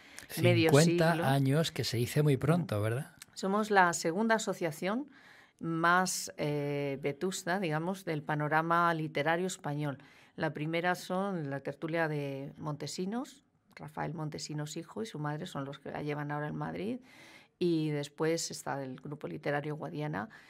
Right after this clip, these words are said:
Speaker 1: que, bueno, que ha resistido estos cincuenta años. Y, bueno, pues ahí,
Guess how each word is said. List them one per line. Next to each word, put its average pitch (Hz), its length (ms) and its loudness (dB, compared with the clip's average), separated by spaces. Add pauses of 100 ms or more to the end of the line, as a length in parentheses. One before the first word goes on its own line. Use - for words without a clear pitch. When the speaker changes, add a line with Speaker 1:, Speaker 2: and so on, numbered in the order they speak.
(160)
Speaker 1:
que, - 100 -12
bueno, 160 240 -4
que 151 100 -2
ha 147 40 0
resistido 151 580 -2
estos 160 600 -6
cincuenta 151 600 -2
años. 165 520 -4 (580)
Y, 135 680 -2
bueno, 139 260 -6
pues - 280 -12
ahí, 143 400 -10